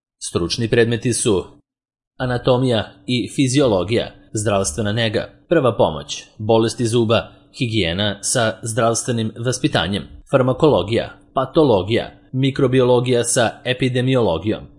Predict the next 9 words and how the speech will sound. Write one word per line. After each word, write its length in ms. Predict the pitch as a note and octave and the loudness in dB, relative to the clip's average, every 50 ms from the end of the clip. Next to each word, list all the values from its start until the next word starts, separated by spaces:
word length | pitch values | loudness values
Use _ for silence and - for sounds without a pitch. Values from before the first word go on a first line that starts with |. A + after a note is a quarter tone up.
| _ - - | _ -8 -4
stomatološka 640 | - A#2+ G#2 G#2 G2+ - A2+ G2+ G2+ G#2 - - A2 | 0 0 0 0 0 0 2 2 2 0 0 -2 -4
protetika, 600 | - A2+ G#2+ - A#2+ G2+ - A#2 - - G#2+ F2+ - - - _ _ - | -4 -2 0 0 0 0 -2 -2 -2 -2 -2 -2 -4 -8 -18 _ _ -6
infektologija 800 | C3+ C3 A#2+ - A#2 - - C3+ B2 B2+ B2 B2+ C3+ C3+ B2 B2+ | -4 -2 -2 -2 -4 0 2 2 4 4 4 2 2 2 2 2
sa 160 | - - A2+ | 0 -2 -2
negom, 380 | F#2+ G#2+ A#2 A2+ G#2+ A2+ F#2+ C2 A1+ - - _ | -2 0 -2 0 0 -2 -4 -4 -6 -14 -14 _
preventivna 600 | - C3 B2 B2 B2 B2 B2 A#2 C3+ B2 A#2+ B2 A#2 | -2 0 0 2 0 0 -2 -2 -2 -2 -2 -2 -4
stomatologija, 840 | - - B2+ B2 A#2+ A#2 - B2 A#2+ A#2 A#2 A#2+ A#2+ A2+ G2+ F2+ - - - _ - | -4 -4 -2 -2 -2 0 0 2 2 2 2 2 0 0 0 -2 -6 -14 -16 _ -2
paradontologija 1080 | A2 G2 F#2+ G#2 G2+ A2+ G#2+ G#2 G#2 - A2 F2 D2+ D#2 F2 G#2 A#2 A2+ G#2 G2 - - | 0 0 0 0 0 -2 -2 -2 -2 -2 -2 0 -2 -2 0 0 0 2 0 0 0 -2
i 120 | B2+ C3+ | -4 -4